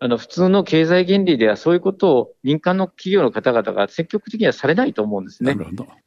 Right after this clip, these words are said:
Speaker 1: でもそれでは国として備えられませんので、
Speaker 2: なるほど。
Speaker 1: やはり我々国民がちょっとずつ負担をして、
Speaker 2: はい。
Speaker 1: そうした研究開発をしておいてですね、
Speaker 2: はい。
Speaker 1: 次いつ来るか分かりません。大きなことに薬で備えられるような、そういう仕組みをこの際議論をして作っていただければなと思います。
Speaker 2: はい。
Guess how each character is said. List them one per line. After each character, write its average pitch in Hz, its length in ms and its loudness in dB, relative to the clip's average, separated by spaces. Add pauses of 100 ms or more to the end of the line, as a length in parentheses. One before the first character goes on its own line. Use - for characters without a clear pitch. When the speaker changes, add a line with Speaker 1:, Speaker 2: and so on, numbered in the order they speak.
(120)
Speaker 1:
で 185 140 0
も 196 80 2
そ 151 100 -2
れ 160 80 2
で 214 60 4
は 196 40 -2
国 143 220 -4
と 170 100 0
し 160 60 -4
て 180 80 -2
備 135 300 0
え - 20 -2
ら 160 100 2
れ 170 80 2
ま 175 140 -4
せ 196 160 -6
ん 185 60 -6
の 131 120 -2
で、 120 220 2
Speaker 2:
な - 120 -8
る 87 100 -10
ほ 80 100 -14
ど。 - 140 -18
Speaker 1:
や - 60 -2
は 214 40 2
り 160 180 -4 (140)
我 131 180 2
々 147 140 2
国 139 280 -6
民 147 100 -2
が 139 80 -2
ち - 80 -14
ょ 233 40 -12
っ - 40 -18
と 285 100 -8
ず 285 200 -8
つ - 40 -16
負 - 60 -20
担 160 200 2
を 160 60 0
し 151 140 -10
て、 123 260 0
Speaker 2:
は - 140 -14
い。 - 100 -16
Speaker 1:
そ 139 60 0
う 131 40 0
し 127 60 -12
た 131 100 -2
研 135 200 -4
究 147 180 0
開 120 220 0
発 107 180 -4
を 95 40 -8
し - 100 -18
て - 80 0
お 127 80 4
い 127 80 -2
て 135 100 -2
で 104 80 -2
す - 140 -16
ね、 113 180 -10
Speaker 2:
は - 140 -12
い。 - 80 -14 (160)
Speaker 1:
次 135 180 -6
い 143 60 -2
つ 175 120 -8
来 156 80 -6
る 135 100 0
か 110 120 0
分 - 80 -4
か 135 80 0
り 135 80 2
ま 143 140 0
せ 139 160 -2
ん。 113 100 -2
大 120 140 -4
き 123 100 -8
な 117 100 -2
こ - 140 -8
と 175 100 0
に 131 160 0
薬 117 300 -4
で 120 100 2
備 123 240 0
え 123 60 2
ら 135 100 2
れ 143 60 -2
る 143 140 -4
よ 110 140 0
う - 20 -10
な、 98 180 -6
そ 165 140 -2
う 180 40 2
い 185 60 4
う 185 60 0
仕 - 120 -12
組 170 200 -2
み 180 60 2
を 160 100 2
こ - 160 -6
の 131 100 0
際 123 280 2
議 117 100 -4
論 123 120 0
を 110 80 -4
し - 120 -16
て - 80 -20
作 - 140 -16
っ - 20 -20
て - 120 -8
い 110 60 -6
た 113 100 2
だ 110 120 -2
け 120 80 0
れ 110 80 2
ば 107 100 0
な 156 140 0
と - 80 -4
思 107 120 -2
い 101 60 -4
ま 95 140 -8
す。 - 100 -10
Speaker 2:
は 92 80 -2
い。 - 160 -4